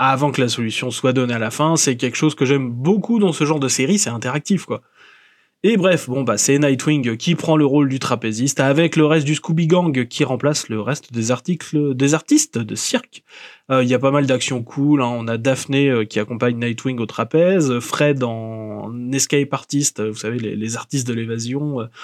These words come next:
Vera qui joue les Monsieur Loyal, euh. Bon, et je vous donne pas la fin, mais ça passe. On a même une petite surprise, hein, euh, au final, euh, une surprise que j'avais pressentie.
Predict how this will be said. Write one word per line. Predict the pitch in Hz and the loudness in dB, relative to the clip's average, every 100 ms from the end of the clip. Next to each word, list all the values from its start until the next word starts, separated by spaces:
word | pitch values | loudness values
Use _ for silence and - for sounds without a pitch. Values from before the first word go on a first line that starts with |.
| - 131 | -12 -2
Vera | 131 135 143 | 0 2 2
qui | 147 135 | 0 -2
joue | 131 | 0
les | 127 | 0
Monsieur | 120 117 120 | -2 -4 -2
Loyal, | 117 107 110 135 | -2 -4 -4 -6
euh. | 117 104 117 - - - | -6 -8 -12 -18 -20 -14
Bon, | 131 - | -14 -6
et | 135 127 | -6 -6
je | 113 | -6
vous | 131 | 0
donne | 139 135 | 2 2
pas | 143 | 2
la | 139 | 2
fin, | 131 - 147 | 0 0 0
mais | 147 117 - _ _ _ _ | 2 -2 -6 _ _ _ _
ça | - 113 | -10 -6
passe. | 107 98 - - - _ _ _ _ _ | -4 -4 -4 -4 -8 _ _ _ _ _
On | 180 | 2
a | 240 | 4
même | 269 294 | 4 4
une | 285 240 | 2 2
petite | 294 254 254 | 2 2 -2
surprise, | - 233 - 196 208 | 0 0 2 4 4
hein, | 170 180 180 170 | 4 2 0 0
euh, | 135 123 | 0 0
au | 123 | -2
final, | 123 113 104 107 | -4 -6 -6 -6
euh, | 113 95 101 | -6 -8 -10
une | 107 | -12
surprise | - 107 139 | -8 -2 0
que | - | 2
j'avais | 123 139 156 | 2 4 4
pressentie. | - 143 139 123 202 226 | 2 2 0 0 0 -2